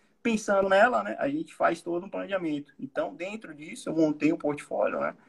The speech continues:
é, de planejamento de vida, de seguro de vida, e caso ocorra alguma coisa, ela vai tá, ela vai ter assegurado tudo que eu planejei.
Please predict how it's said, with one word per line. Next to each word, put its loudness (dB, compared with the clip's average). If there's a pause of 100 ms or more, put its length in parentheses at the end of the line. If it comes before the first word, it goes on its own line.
(300)
é, 4
de 8
planejamento 8
de -4
vida, 0
de -6
seguro 2
de 2
vida, 0
e -4
caso 6
ocorra 0
alguma 0
coisa, -2
ela 2
vai 4
tá, 2 (400)
ela 2
vai -2
ter -2
assegurado 2
tudo -18
que -14
eu -4
planejei. 0